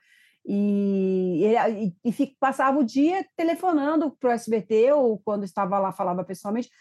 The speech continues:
mas era assim, a pessoa que sentava na frente da televisão em casa e ficava ligando pra mudar a programação, derruba isso, põe aquilo e tal, e disse que eram telefonemas longuíssimos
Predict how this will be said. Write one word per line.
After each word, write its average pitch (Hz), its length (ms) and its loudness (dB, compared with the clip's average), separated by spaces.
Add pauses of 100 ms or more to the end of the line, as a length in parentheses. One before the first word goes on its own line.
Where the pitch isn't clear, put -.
(160)
mas 220 160 2
era 247 220 4
assim, 233 220 -4
a 208 60 -8
pessoa 233 260 -4
que - 80 -18
sentava 254 340 -2
na 302 100 0
frente 262 240 -6
da 233 100 -2
televisão 202 460 -4
em 226 60 -10
casa 208 320 -2
e 233 40 -10
ficava 262 320 -4
ligando 277 540 0 (300)
pra 247 140 0
mudar 233 240 2
a 208 40 -2
programação, 214 680 -4
derruba 208 380 -2
isso, 214 220 -4
põe 220 160 -8
aquilo 208 420 -4
e 190 40 -10
tal, 214 220 0
e 214 40 -2
disse - 120 -14
que 226 80 -2
eram 226 120 -2
telefonemas 247 580 -2
longuíssimos 269 720 2